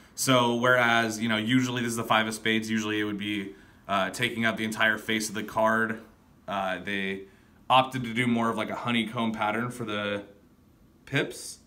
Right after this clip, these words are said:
All right, now the royalty looks super cool too. You can see this is the Jack of Spades. This is what the Ace of Diamonds looks like. So you can see now the, the red cards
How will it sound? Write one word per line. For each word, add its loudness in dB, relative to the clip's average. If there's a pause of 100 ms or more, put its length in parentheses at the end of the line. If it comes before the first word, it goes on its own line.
(320)
All 4
right, 6
now 4
the 2
royalty 6
looks 2
super 0
cool 0
too. 2
You -2
can -4
see -2
this -2
is -6
the -4
Jack 0
of -10
Spades. -2 (920)
This -20
is -12
what -8
the -2
Ace 2
of -8
Diamonds 0
looks -2
like. 0
So -4
you -2
can -2
see 0
now 0 (400)
the, -2 (140)
the -2
red 4
cards 2